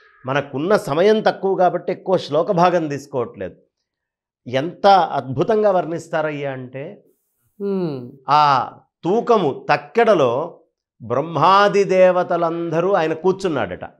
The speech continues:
Speaker 1: "నేను చేసినటువంటి ఈ దేవతాలోకమైనటువంటి స్వర్గాలు ఇవన్నీ గొప్పవా, మణికర్ణికా క్షేత్రం గొప్పదా?" అని తీసుకొని ఒక తక్కెడ ఇలా పెట్టాడు.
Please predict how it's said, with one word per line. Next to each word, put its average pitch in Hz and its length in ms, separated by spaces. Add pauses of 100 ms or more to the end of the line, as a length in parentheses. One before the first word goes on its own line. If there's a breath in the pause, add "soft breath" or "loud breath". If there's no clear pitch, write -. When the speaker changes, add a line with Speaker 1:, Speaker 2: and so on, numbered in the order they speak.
(1080)
Speaker 1:
"నేను 156 340
చేసినటువంటి 196 800
ఈ 175 140
దేవతాలోకమైనటువంటి 180 1300
స్వర్గాలు 143 680
ఇవన్నీ 165 420
గొప్పవా, 120 840 (720)
మణికర్ణికా 226 720
క్షేత్రం 180 640
గొప్పదా?" 120 760 (600)
అని 165 160
తీసుకొని 185 680
ఒక 151 260
తక్కెడ 151 520
ఇలా 147 220
పెట్టాడు. 107 440